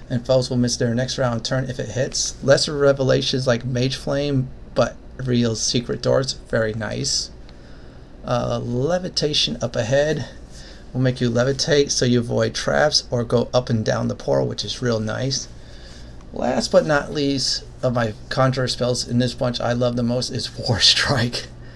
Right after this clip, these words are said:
This is like a group damaging spell, does four to sixteen damage now, but as you level up later on, it does much, much more damage. Pretty useful. So now let's go to the Magicians.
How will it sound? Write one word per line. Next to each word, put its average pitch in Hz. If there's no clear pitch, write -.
This 214
is -
like 165
a 127
group 151
damaging 123
spell, 113
does 117
four 156
to 165
sixteen -
damage 120
now, 117
but 127
as 127
you 156
level 147
up 151
later 131
on, 135
it 131
does 117
much, 131
much 123
more 120
damage. 113
Pretty 143
useful. 120
So 127
now 139
let's 170
go 151
to 139
the 127
Magicians. 127